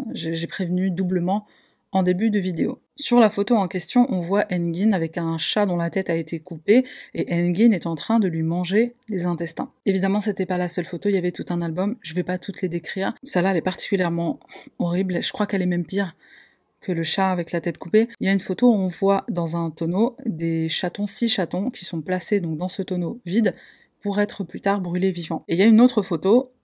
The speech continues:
où on voit un pentagramme au sol, et au cœur de ce pentagramme dessiné au sol, il y a une jeune femme qui est nue, et autour de cette femme, il y a plusieurs hommes qui sont debout et qui ont un sweat à capuche noire. Omer est très impressionné par ce qu'il voit, par ce qu'il entend,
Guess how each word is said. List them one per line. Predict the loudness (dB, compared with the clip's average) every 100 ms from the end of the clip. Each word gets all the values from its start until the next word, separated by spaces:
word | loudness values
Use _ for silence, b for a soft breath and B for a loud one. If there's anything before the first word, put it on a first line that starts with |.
| _
où | 0 2
on | 0
voit | 2 2 4
un | 2 -4
pentagramme | -2 -2 0 0 0 -2 -2
au | -4
sol, | -2 4 6 6 2 0
et | 2
au | 4
cœur | 2 2
de |
ce | -2
pentagramme | -2 0 2 2 2 2
dessiné | 0 -2 0 2 2 0 -4 -2
au | 0 2 0
sol, | -2 0 2
il | 2
y | 2
a |
une | 0 0
jeune | 0 0
femme | 0 -2 -2
qui | -4 -4
est | -2
nue, | 2 2 2
et | 2
autour | 2 2 0
de |
cette | 0 -2
femme, | 0 0
il |
y | 0
a |
plusieurs | -4 -2 -2 0
hommes | -4
qui | -4
sont | -8 -6 -4 -4
debout | -4 -6 -2 4 4 B B B
et | -10
qui | -4 -2
ont | -2 -2
un | -2 -2 -4
sweat | -2 -2 -2
à |
capuche | -8 -10 -10 -10
noire. | -10 -10 -12 _ 0
Omer | 4 4
est | 4
très | 0 0
impressionné | -2 -4 -4 -2 -2
par | -4 -8
ce | -8
qu'il | -8 -6
voit, | 2 2
par | 2 -6
ce | -6
qu'il | -6 -4
entend, | -6 -4 4 4